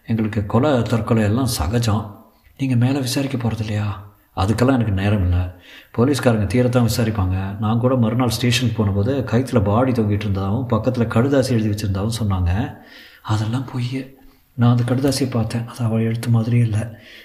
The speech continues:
காகித பென்சில்ல தலை இல்ல, வால் இல்லாம ஒரு கடுதாசி. பார்க்கலாம். நான் உங்களிடம் வந்தது வேறு விஷயத்துக்காக.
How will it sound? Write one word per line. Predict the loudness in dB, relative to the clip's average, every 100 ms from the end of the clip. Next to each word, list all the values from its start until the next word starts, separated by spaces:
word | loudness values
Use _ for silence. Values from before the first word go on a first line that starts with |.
| -10
காகித | -2 0 2 0
பென்சில்ல | 0 0 0 -2
தலை | -2 0 2
இல்ல, | 2 0
வால் | 0 0 0
இல்லாம | 0 0
ஒரு | -2
கடுதாசி. | -2 -2 -2 -4 -4 -8 -10 -20 -20 -20 -8
பார்க்கலாம். | 2 2 2 -4 -6 -20 _ _ -20 -20 _ _ _ 0
நான் | 2
உங்களிடம் | 4 2 0
வந்தது | 0 0 2
வேறு | 2 2
விஷயத்துக்காக. | 0 -2 -2 -6 -6 -8